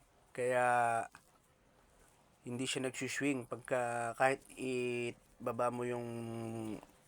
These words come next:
dito sa may gear niya, hindi siya nagsiswing. Ayan oh. Dahil dito sa may neck niya, tanggal. Ayan. Kaya para maikabit natin ng maayos,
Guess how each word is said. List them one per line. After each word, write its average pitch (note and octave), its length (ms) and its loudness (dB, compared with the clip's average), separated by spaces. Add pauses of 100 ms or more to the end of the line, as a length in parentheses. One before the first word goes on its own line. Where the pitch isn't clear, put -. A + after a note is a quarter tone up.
dito A2+ 240 -6
sa B2 80 -4
may A2+ 720 -4
gear A2+ 240 -4
niya, G2+ 320 -6 (800)
hindi A2 160 -6
siya A#2 160 -4
nagsiswing. A#2+ 640 -2 (320)
Ayan G#2 320 -4
oh. A2 80 -12 (1040)
Dahil A#2 320 -2
dito A#2+ 160 -4
sa A#2+ 160 -4
may A#2 160 -2
neck A#2 320 -6
niya, G#2+ 240 -6 (320)
tanggal. G#2 560 -2 (840)
Ayan. F#2+ 400 -6 (160)
Kaya A#2 560 0
para B2 160 2
maikabit B2 560 -2
natin B2 320 -2
ng B2 80 -2
maayos, A#2+ 720 -2